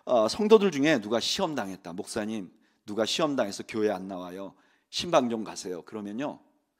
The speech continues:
그분이 제가 생각했을 때 믿음이 연약한 분이면 "아유, 그 가야죠." 그런데 내가 봤을 때 이분은 교회 중직자고 믿음이 충분히 있는 분인데도 시험 들었다 그러면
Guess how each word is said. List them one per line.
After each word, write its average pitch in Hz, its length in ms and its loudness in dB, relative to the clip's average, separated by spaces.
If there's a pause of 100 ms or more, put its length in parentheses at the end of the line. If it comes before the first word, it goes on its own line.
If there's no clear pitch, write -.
(360)
그분이 170 680 -6
제가 170 320 2
생각했을 151 680 -2
때 139 260 -2 (300)
믿음이 165 480 -2
연약한 147 460 2
분이면 123 440 -2 (180)
"아유, - 260 -8
그 - 160 -14
가야죠." 104 760 -4 (760)
그런데 156 500 2 (800)
내가 170 240 0
봤을 220 260 2
때 233 160 -2
이분은 220 420 2 (320)
교회 214 360 10
중직자고 196 600 4
믿음이 214 360 0
충분히 285 500 -2
있는 226 260 2
분인데도 208 640 6 (140)
시험 262 380 4
들었다 208 320 10
그러면 147 360 4